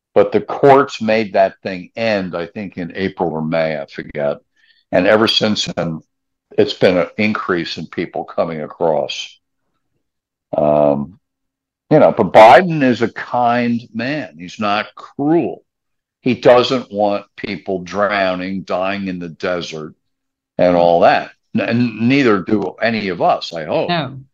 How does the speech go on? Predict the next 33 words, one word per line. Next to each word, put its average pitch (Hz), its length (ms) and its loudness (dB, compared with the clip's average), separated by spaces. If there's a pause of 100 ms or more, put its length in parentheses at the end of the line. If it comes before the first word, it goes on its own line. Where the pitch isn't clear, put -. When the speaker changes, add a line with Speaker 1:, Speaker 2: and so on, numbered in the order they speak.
(560)
Speaker 2:
That's - 140 -10
Speaker 1:
I 110 40 0
Speaker 2:
right. 104 60 0
Speaker 1:
mean, 107 260 0
they 113 200 2
are 131 260 8
human 120 460 -4
beings. 117 640 -10
Okay, 123 380 -6
so 113 240 -4
they're 101 400 -4 (640)
struggling 120 680 4
to 98 80 -6
figure 107 360 -4
out 104 160 2
an 95 100 -12
immigration 107 680 -6
situation, 85 800 -6
but 107 220 -4
just, - 220 -14
they're 117 100 0
not, 139 300 2 (440)
you 87 200 -2 (100)
know, 127 220 2
they're 85 100 0
not 123 300 2
criminals, 131 640 -4
for - 160 -20
God's 160 380 -12
sakes. - 520 -12 (400)
They're 117 260 6
desperate 120 520 6
people. - 540 -2